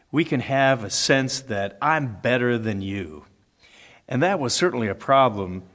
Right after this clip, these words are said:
in the church in Corinth. Paul was writing to them,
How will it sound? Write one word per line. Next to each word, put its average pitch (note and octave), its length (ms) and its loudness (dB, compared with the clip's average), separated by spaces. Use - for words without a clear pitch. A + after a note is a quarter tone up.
in A2 80 -2
the G2+ 100 -4
church A#2 480 -4
in G2+ 220 -10
Corinth. - 640 -8
Paul A#3+ 220 8
was C3+ 180 6
writing B2 420 2
to G#2+ 120 -8
them, E2 440 -12